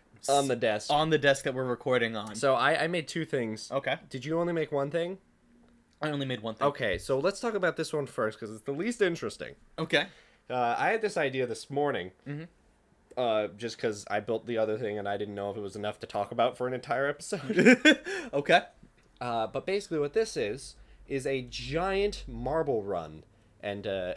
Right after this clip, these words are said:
Speaker 2: I don't know if, uh, you probably know this about me. I'm
Speaker 1: Yeah.
Speaker 2: obsessed with marble runs.
Speaker 1: You, you are obsessed
Speaker 2: It
Speaker 1: with rolling marbles down
Speaker 2: Yeah.
Speaker 1: at faster paces
Speaker 2: It's
Speaker 1: than other marbles.
Speaker 2: it's the, those, like, plastic sets with all the little pieces, uh, that you make to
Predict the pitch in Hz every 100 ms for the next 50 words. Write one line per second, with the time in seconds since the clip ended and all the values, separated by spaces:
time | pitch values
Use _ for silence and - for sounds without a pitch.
0 | - 104 101 90 90 85 - 95 95 131
1 | 131 101 92 87 92 82 90 113 95 127
2 | 143 135 101 95 110 107 87 76 73 -
3 | - 147 160 135 147 147 139 135 151 147
4 | 143 127 127 135 135 123 120 120 120 -
5 | 113 110 147 113 117 127 117 - 127 156
6 | 117 120 - 113 113 107 107 107 - -
7 | - 147 143 - 147 143 135 131 127 113
8 | - 120 127 127 135 - 147 147 110 104
9 | 110 107 104 113 113 - 143 139 135 -
10 | 95 82 80 78 90 92 92 95 98 -
11 | 95